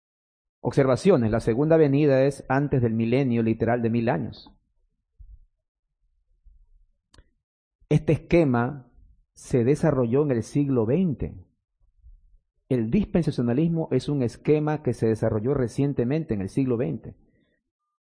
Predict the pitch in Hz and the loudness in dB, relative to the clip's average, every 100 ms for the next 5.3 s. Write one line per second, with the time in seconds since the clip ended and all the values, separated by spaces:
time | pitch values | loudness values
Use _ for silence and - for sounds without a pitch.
0 | _ _ _ _ _ _ _ _ _ _ | _ _ _ _ _ _ _ _ _ _
1 | _ _ _ _ _ _ - 143 135 143 | _ _ _ _ _ _ -2 0 2 0
2 | 123 - 220 - 135 - 127 113 - 156 | 0 0 0 2 0 0 0 0 0 0
3 | 170 139 - 143 147 131 139 151 127 120 | 2 2 2 2 2 2 2 2 0 0
4 | 113 131 147 127 117 113 107 95 - 175 | 0 0 0 0 0 -2 -4 -4 -4 -6
5 | - - | -8 -16